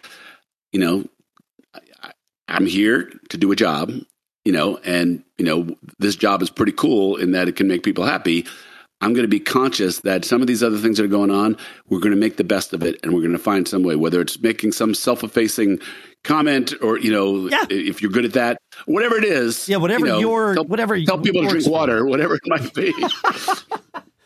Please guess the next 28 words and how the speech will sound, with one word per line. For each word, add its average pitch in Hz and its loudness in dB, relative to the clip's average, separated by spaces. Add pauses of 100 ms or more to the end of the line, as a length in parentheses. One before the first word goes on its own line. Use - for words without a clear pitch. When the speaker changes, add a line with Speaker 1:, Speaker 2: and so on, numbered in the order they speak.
(240)
Speaker 2:
Yeah, 123 -2 (220)
yeah. 117 -2 (540)
Yeah, 165 0 (140)
it 165 0
was, 175 0
it 196 0
was 185 0
interesting 156 0
seeing 156 0 (280)
how 202 0
much 190 0
charisma 151 0
can 143 -2
be 127 0
loaded 139 2
into 127 0
the 113 -2
phrase, 123 -2 (420)
"Every 220 2
now 220 2
and 196 2
then, 185 2
folks, 170 0
maybe 151 2
just 139 0
drink 131 0
a 120 0
water," 90 -2